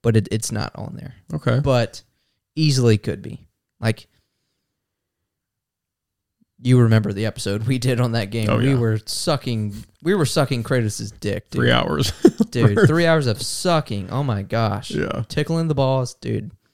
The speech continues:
Speaker 2: Fucking
Speaker 1: Kratos was having an orgasm.
Speaker 2: Oh, he had multiples.
Speaker 1: Yeah.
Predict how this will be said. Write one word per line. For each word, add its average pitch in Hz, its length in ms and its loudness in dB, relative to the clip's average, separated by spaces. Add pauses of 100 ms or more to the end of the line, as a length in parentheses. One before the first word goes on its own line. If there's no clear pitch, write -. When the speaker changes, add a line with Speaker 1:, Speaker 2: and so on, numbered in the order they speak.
(560)
Speaker 2:
Fucking - 380 4
Speaker 1:
Kratos 208 320 4
was 143 140 0
having 127 260 0
an 113 80 -2
orgasm. 113 720 -2 (420)
Speaker 2:
Oh, 104 200 0
he 110 120 0
had 135 120 0
multiples. - 520 -6 (140)
Speaker 1:
Yeah. 113 300 0